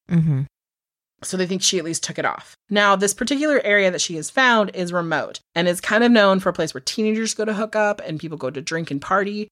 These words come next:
Speaker 2: So they're thinking, like, "Oh, she must have gone off to have sex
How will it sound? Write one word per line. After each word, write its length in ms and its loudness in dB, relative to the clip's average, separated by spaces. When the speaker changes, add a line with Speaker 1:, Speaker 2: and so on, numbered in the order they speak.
Speaker 2:
So 280 4
they're 140 4
thinking, 320 -4
like, 300 -6
"Oh, 480 4
she 380 4
must 400 4
have 180 0
gone 260 -6
off 240 -8
to 100 -10
have 200 -6
sex 580 -8